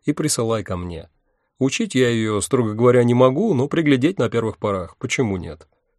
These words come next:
Дело привычное. Но ты все же постарайся сам». «Конечно, постараюсь, но ты же видишь, как все складывается». «Спасибо тебе». «Нема за шо», кривляется, щурит и без того узкие глаза.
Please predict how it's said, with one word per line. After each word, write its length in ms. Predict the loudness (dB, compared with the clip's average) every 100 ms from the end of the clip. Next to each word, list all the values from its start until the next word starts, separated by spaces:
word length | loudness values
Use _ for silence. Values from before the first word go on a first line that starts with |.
| -6
Дело 240 | 0 0
привычное. 720 | 0 -4 -2 -4 -8 -12 -14 _ _ _ 0
Но 120 | 0
ты 300 | 4 2 2
все 220 | 0 0
же 80 | 0
постарайся 560 | -2 4 6 6 4 -2
сам». 340 | -2 -4 -6 _ _ _ _ _ _ _ _ _
«Конечно, 340 | 0 2 2 0
постараюсь, 720 | -6 -2 0 0 -2 -8 -16 -6
но 320 | -2 -2 -4
ты 140 | -4
же 200 | 2 6
видишь, 260 | 6 4 0
как 160 | -2 -2
все 120 | -4
складывается». 800 | 2 4 4 2 -10 -14 -18 _ _ _ _ _
«Спасибо 480 | -10 -2 -2 0 -6
тебе». 340 | -6 -12 -14 -18 _ _ _ 0
«Нема 400 | 4 4 4 2
за 140 | -2
шо», 320 | -6 -10 -12 _ _
кривляется, 880 | -2 2 4 2 2 -2 -6 -12 -10
щурит 480 | -8 -2 2 2 0
и 40 |
без 220 | -2 -2
того 340 | -2 0 0 -2
узкие 380 | -6 -8 -6 -4
глаза. 560 | -2 -2 -2 -6 -8